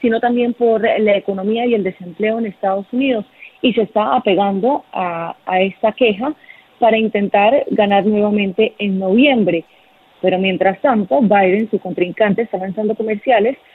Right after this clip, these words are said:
asegurando que más bien es el mal manejo de Trump de la epidemia en Estados Unidos lo que llevó a una pésima economía actual. Y no solo eso, sino que Trump está intentando pintar su respuesta a la crisis como una de las mejores en el mundo y comparándola con Alemania.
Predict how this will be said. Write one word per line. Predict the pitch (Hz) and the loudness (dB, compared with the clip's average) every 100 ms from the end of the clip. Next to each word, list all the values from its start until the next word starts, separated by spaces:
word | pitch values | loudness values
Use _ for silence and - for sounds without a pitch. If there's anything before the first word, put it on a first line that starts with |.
| - - | -10 -2
asegurando | 190 196 196 208 233 | 2 2 2 0 0
que | 226 | 0
más | 196 190 | 0 2
bien | 220 233 | 0 0
es | 240 | -2
el | 233 | 0
mal | 226 233 | 2 2
manejo | 226 233 233 240 | 2 2 0 2
de | 226 196 | 2 2
Trump | - 220 214 247 - _ _ _ | 0 0 0 -6 -12 _ _ _
de | 175 | 0
la | 175 | 2
epidemia | 226 330 269 208 208 | 4 4 4 0 -2
en | 202 | -6
Estados | 190 214 233 | -2 0 0
Unidos | 254 247 226 | 0 0 0
lo | 208 | 0
que | 196 | 0
llevó | 190 185 214 247 - _ _ | 2 4 2 0 -10 _ _
a | 196 | -2
una | 214 220 | 0 0
pésima | 226 220 233 220 220 - | 2 0 0 0 -2 -2
economía | 214 208 196 202 214 | -2 -2 -2 0 0
actual. | 208 254 240 | 0 0 2
Y | 214 | 0
no | 214 | -2
solo | 220 302 294 | -4 2 2
eso, | 262 269 | 0 -6
sino | 254 269 | -8 -8
que | 294 | -8
Trump | 294 285 269 | -6 -6 -4
está | 262 | -4
intentando | 254 247 240 240 240 233 | -4 -4 -2 -2 -2 -4
pintar | 214 202 214 214 220 _ - - _ - | -4 0 0 0 -2 _ -20 -20 _ -4
su | - 262 | 2 4
respuesta | 247 233 226 220 - 220 | 4 2 0 0 0 -4
a | - | -2
la | 190 190 | -2 -2
crisis | 202 220 - 240 - _ _ - | 0 0 0 -6 -8 _ _ -2
como | 214 220 | 2 4
una | 254 | 4
de | 240 | 4
las | 190 | 2
mejores | 196 214 233 233 | 0 2 2 0
en | 208 | -2
el | 196 | 0
mundo | 214 220 | 2 2
y | 262 | 0
comparándola | 269 185 185 196 233 | 0 0 0 2 0
con | 240 202 | 0 -4
Alemania. | 180 170 196 247 202 160 | -4 -4 -4 -2 -2 -4